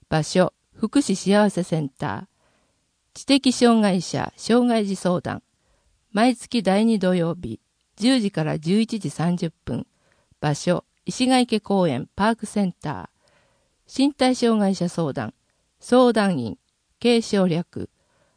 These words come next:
正本和子、小宮二百三十六番地の四。電話ファックス、零七九四三七の零零三七。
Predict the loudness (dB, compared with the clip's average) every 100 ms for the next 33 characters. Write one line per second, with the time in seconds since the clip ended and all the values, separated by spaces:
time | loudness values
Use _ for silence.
0 | _ -2 2 4 4 4 0 -2 -6 -8
1 | -12 -12 -14 _ _ _ _ 0 4 4
2 | 2 -2 -2 0 0 -2 0 4 4 2
3 | -2 -4 -4 0 0 0 -2 -8 -6 -6
4 | -6 -10 _ _ _ _ _ _ _ _
5 | 4 6 6 4 0 0 -4 -4 -6 -6
6 | -8 _ _ _ 2 6 6 6 2 -2
7 | -4 -4 -4 -10 _ _ _ 2 4 4
8 | 0 0 2 0 -2 -4 -8 -10 _ 0
9 | 4 4 4 2 -2 -4 -2 -4 -6 -8